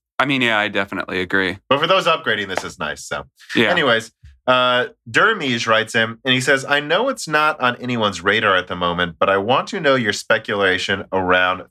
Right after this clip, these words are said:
Speaker 2: Threadripper four thousand, and I see there being three scenarios that A M D can go with. Scenario one,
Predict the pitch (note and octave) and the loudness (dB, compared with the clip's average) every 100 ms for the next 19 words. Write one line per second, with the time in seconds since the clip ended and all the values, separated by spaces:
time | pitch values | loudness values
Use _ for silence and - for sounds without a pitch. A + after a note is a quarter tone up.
0 | - A2+ B2 B2+ A#2+ A#2+ A2 F#2 F2+ - | 0 0 0 0 0 0 0 0 0 2
1 | C#3+ F#3 F#3 D3 C3+ C3+ - _ _ _ | 2 2 2 2 0 -2 -12 _ _ _
2 | A2+ A#2+ A#2+ A#2 A2+ - A#2+ E3+ G3 G3+ | 2 4 4 2 0 0 2 2 -2 -8
3 | F3+ E3 C3+ C3 C3 G#2+ G#2+ G#2 A2 B2 | 0 0 2 0 0 0 -2 0 2 2
4 | B2+ B2 A#2+ A#2+ F#2+ F2+ F2 E2+ G2+ C3+ | 4 2 2 -2 0 -4 -4 -4 0 2
5 | C#3+ - - _ _ _ - A#2 C3+ E3+ | 2 -4 -10 _ _ _ -4 0 2 2
6 | F#3+ C3 A2+ C3 | 2 2 0 -2